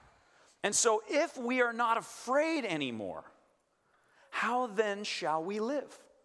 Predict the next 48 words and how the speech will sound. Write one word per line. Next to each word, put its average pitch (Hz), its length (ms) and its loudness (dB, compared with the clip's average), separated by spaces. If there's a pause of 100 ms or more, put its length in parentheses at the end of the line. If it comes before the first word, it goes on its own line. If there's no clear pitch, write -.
(1200)
And 190 80 2
I 196 80 2
tell 233 180 2
you, 220 180 -2 (200)
the 175 100 0
clue, 233 540 0 (180)
the, 190 180 2 (220)
the 190 120 2
clue, 160 460 -2 (200)
I'll - 100 6
tell 262 160 2
you, 247 80 0
the 202 160 2
billboard 180 720 4 (140)
is 175 220 -2
Jesus 240 520 0
Christ. 165 480 -2 (160)
It's 233 220 0
that 226 280 4
man, 233 320 0
Jesus 180 460 -2
Christ. - 600 -2 (1080)
Ed, 208 320 0
Ed 185 200 -2
Glaspie 202 500 2
in 165 80 -4
Restoration, 190 680 0
a, 135 160 -2
a 160 100 4
class 190 420 2
that 165 120 -8
he, 180 300 -6 (220)
that 170 120 0
he, 190 240 -4
uh, 151 220 2
founded 202 380 2
and 170 120 -2
has 143 80 -6
been 143 140 -4
teaching, 202 380 -4
has 165 120 0
several 180 280 0
other 160 100 -2
teachers 185 380 -4
that 165 120 -2
are 180 60 0
in 190 100 0
it. 170 140 -2